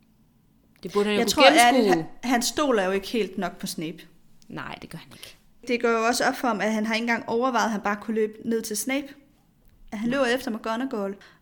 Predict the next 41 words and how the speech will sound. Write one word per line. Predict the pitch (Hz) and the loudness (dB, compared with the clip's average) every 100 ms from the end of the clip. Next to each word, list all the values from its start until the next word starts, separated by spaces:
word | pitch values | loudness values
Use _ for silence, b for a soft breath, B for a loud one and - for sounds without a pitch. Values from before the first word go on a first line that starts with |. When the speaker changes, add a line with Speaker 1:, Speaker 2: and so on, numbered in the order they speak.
| - | -8
Speaker 2:
og | 220 | -4
da | 220 | 0
hun | 262 277 | 2 2
ikke | 240 | 0
er | 226 | 0
der, | 220 | -2
så | 233 240 | -4 -6
tænker | 254 240 | -6 -4
han, | 240 | -4
"Nå, | 208 208 | -2 -2
så | 208 | 0
er | 240 | 0
der | 214 | 0
ikke | 208 | 0
andre | 202 - | -2 -2
ordensmedlemmer, | 214 202 185 196 185 175 | -6 -6 -8 -6 -6 -6
jeg | 175 | -8
kan | 180 | -10
få | 190 | -12
fat | 190 202 | -10 -10
på." | 202 214 190 - - | -8 -8 -10 -10 -8
Men | 202 | -6
Snape | 202 220 247 294 | -6 -4 -4 -4
er | 202 | -6
der | 165 | -8
jo. | - - _ _ b b | -10 -14 _ _ b b
Men | 233 | -4
han | 226 233 | -2 0
opstår | - - 190 | -2 0 2
Speaker 1:
Ja, | 226 | 2
ja. | |
Speaker 2:
slet | 208 226 | 0 -2
ikke | 214 - | -2 -2
som | 226 | -2
en | 220 | 0
mulighed | 247 302 277 | 0 2 0
i | 180 | 0
hans | 143 - | -4 -4
hoved, | 233 262 269 | -4 -2 -4
fordi | 226 226 | -6 -4
han, | 208 | -6